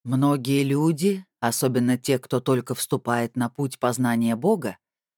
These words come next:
временами испытывают сомнения и скептические мысли. В Библии есть много такого, что они пока ещё не могут понять.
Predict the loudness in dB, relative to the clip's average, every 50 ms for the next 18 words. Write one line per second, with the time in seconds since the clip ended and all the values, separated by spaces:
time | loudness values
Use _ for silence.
0 | _ _ -4 -2 0 0 2 2 2 4 4 6 6 6 4 2 2 0 0 0
1 | 2 2 4 4 4 4 2 2 -2 0 0 2 0 2 2 2 2 2 2 2
2 | 0 0 -2 -4 -2 -4 -4 -6 -4 -6 -6 -6 -4 -6 -8 -6 -4 -2 0 0
3 | 0 0 -2 -4 -6 -10 -14 -14 -20 _ _ _ _ _ _ _ _ _ _ _
4 | _ _ _ _ -10 -8 -4 -2 0 0 0 2 2 2 2 2 2 2 0 0
5 | 0 -2 -6 -4 -2 0 0 0 0 -2 -4 -6 -6 -10 -4 -2 0 0 0 -2
6 | -2 -2 0 0 2 2 0 -2 -2 -4 -2 0 0 0 0 -2 -2 0 0 2
7 | 2 0 -2 -2 -6 -8 -4 -6 -4 -4 -4 -10 -12 _ -20 -20